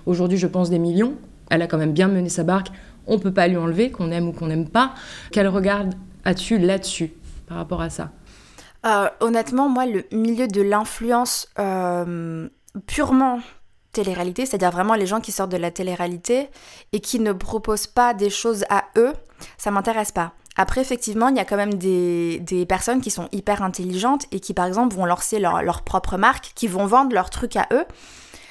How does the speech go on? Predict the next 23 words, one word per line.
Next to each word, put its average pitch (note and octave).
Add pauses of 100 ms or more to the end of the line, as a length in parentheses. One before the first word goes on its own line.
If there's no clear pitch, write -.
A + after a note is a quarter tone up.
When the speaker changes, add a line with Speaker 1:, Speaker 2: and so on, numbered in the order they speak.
(320)
Speaker 2:
Et A3
ça, C4
je -
trouve A3+
ça F#3
hyper G3+
malin A3
et -
hyper F3
smart B3
parce F3+
que -
du F3+
coup, -
tu A#3+
capitalises, F#3+
euh, D#3+
tu -
capitalises F3+
sur -
ton E3+
image, F#3
euh, D#3+